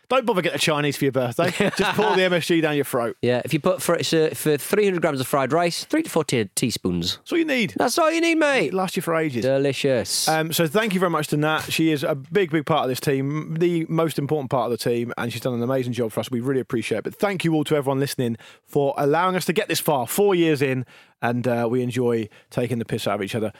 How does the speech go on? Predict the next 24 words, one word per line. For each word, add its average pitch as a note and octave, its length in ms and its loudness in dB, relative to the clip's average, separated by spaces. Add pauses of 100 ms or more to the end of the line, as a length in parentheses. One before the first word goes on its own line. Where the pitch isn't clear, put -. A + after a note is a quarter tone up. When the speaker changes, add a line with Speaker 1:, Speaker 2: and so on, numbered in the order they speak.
(140)
Speaker 1:
pretty C3 240 -2
regularly. B2+ 400 0
Right, D3 220 0
Speaker 2:
Mm. - 180 -6
Speaker 1:
now B3 220 2
that's A3+ 240 0
out F3 180 0
the E3 120 2
way, F3 540 0
Speaker 2:
Right. G#2 300 2 (120)
Speaker 1:
I F#3+ 120 4
wanna G#3 200 2
talk F3+ 120 0
about D3+ 160 0
Richard D#3 240 0
Madeley. C3 600 -2 (280)
Speaker 2:
Okay. C#3+ 520 0
<laughs> - 40 -12 (680)
Speaker 1:
I A#3 320 2
feel G#3+ 480 2
like F#3 340 2
he's D#3 280 -2 (260)
on D#3+ 340 0
manoeuvres. G3+ 720 0